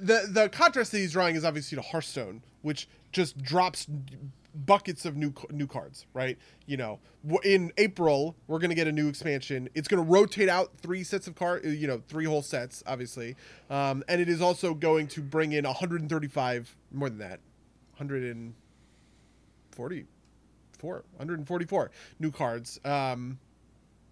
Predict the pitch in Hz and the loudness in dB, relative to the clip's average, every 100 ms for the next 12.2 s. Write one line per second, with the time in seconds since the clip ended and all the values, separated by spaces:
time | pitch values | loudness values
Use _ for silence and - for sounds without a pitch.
0 | _ _ - - - 139 131 120 - - | _ _ -20 -14 -2 0 0 -2 -6 -16
1 | - - 175 208 - - _ _ _ 190 | -16 -2 8 8 6 -6 _ _ _ -6
2 | 208 185 151 185 190 190 - 202 190 196 | 2 4 4 6 6 6 2 4 6 4
3 | - 208 240 - 151 - 160 202 156 123 | 4 6 6 4 0 4 4 4 0 -2
4 | 123 127 131 131 135 127 139 - 180 - | -4 -4 -2 -2 -2 -4 -6 -4 -2 0
5 | 165 147 170 147 - 165 151 - 131 131 | -2 -2 -2 -2 -2 -2 -2 -6 -6 -4
6 | 135 127 135 131 131 120 120 156 151 151 | -4 -4 -6 -4 -4 -6 -2 0 0 -2
7 | 131 127 127 123 127 120 123 123 190 214 | -6 -4 -4 -4 -6 -6 -8 -8 -2 4
8 | 196 190 - - - 143 139 170 170 156 | 4 2 -6 -18 -2 0 2 4 4 2
9 | - 156 131 135 - - 180 170 143 - | 0 -2 0 -4 -6 -4 0 0 -2 -6
10 | 156 330 320 - - _ _ _ _ _ | 4 6 6 2 -16 _ _ _ _ _
11 | - 202 262 277 220 190 202 - 165 139 | -2 4 4 6 4 2 -2 -2 -2 -2
12 | 104 78 | -4 -8